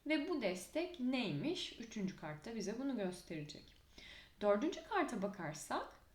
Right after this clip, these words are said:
ben, ben bu yeni enerjiyle ne yapmalıyım? Güçlerim ne? Kaynaklarım ne? Yeni enerjinin bana getirileri nedir? diye sorduğumuzda dördüncü kartımız da buna cevap verecek.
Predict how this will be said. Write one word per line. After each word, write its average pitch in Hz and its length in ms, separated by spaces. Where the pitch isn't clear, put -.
ben, 180 340
ben 277 200
bu 403 40
yeni 247 300
enerjiyle 311 1000
ne 294 140
yapmalıyım? 190 800
Güçlerim 240 760
ne? 175 180
Kaynaklarım 214 920
ne? 156 280
Yeni 196 200
enerjinin 226 680
bana 294 180
getirileri 247 1000
nedir? 247 480
diye 175 400
sorduğumuzda 196 1000
dördüncü 156 400
kartımız - 520
da 247 120
buna 233 280
cevap 359 400
verecek. 185 420